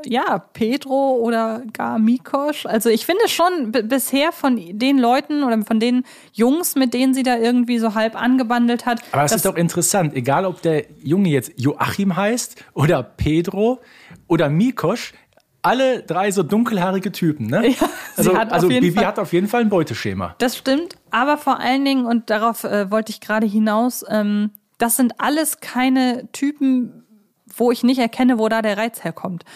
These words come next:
Speaker 1: Also es ist jetzt selbst bei einem Joachim, wo ich letzten Endes zwar sage,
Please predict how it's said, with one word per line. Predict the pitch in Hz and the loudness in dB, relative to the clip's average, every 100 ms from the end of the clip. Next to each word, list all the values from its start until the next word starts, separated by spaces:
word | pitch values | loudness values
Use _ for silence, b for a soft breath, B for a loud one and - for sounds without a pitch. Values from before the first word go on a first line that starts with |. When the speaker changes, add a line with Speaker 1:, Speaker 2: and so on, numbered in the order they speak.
| B B | B B
Speaker 1:
Also | 202 196 | -4 -2
es | 220 | -2
ist | 247 | -2
jetzt | 214 - - | -2 -4 -8
selbst | 185 226 233 - | -2 0 0 -2
bei | 254 | 0
einem | 233 233 226 220 214 - _ _ _ 190 | 2 2 2 0 -4 -10 _ _ _ -4
Joachim, | 190 220 160 269 - 277 277 254 202 | 0 0 0 -4 0 2 2 0 -2
wo | 220 233 | 0 0
ich | - | 0
letzten | 226 220 - | -2 -2 -4
Endes | 208 226 226 - | 0 2 0 -2
zwar | - 208 | -2 0
sage, | 202 208 208 208 | 0 0 -2 -4